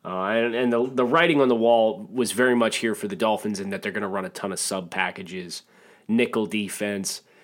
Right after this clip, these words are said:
Aguavin and Jerome Baker are your nickel linebackers, and then Minkah Fitzpatrick's kind of the roamer and the prowler. Kiko was on the outs.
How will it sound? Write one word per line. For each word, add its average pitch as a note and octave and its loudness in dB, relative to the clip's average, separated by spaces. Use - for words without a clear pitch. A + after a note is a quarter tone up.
Aguavin A#2+ 4
and G2+ -4
Jerome A2+ 0
Baker G#2+ -2
are G#2 -2
your G2+ -4
nickel G2+ -4
linebackers, G#2+ -2
and G2 -6
then F#2+ -6
Minkah G2+ -4
Fitzpatrick's G#2 -2
kind G2 -2
of F#2 -6
the F#2 -6
roamer G#2 -2
and G2 -2
the - -10
prowler. A2 2
Kiko C3+ 4
was A2+ 2
on A2 2
the F#2+ -2
outs. - -12